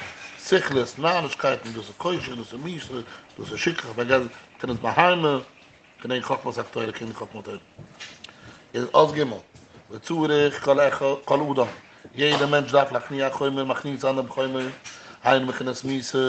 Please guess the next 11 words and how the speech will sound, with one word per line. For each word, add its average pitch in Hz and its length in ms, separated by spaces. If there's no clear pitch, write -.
מיט 131 140
מיתה, 131 600
מיט 127 200
שכל, 135 240
מיט 120 360
נארישקייטן. 127 720
שאל 120 100
ער 123 60
געבן, 120 280
ער 120 60
געבט. 123 220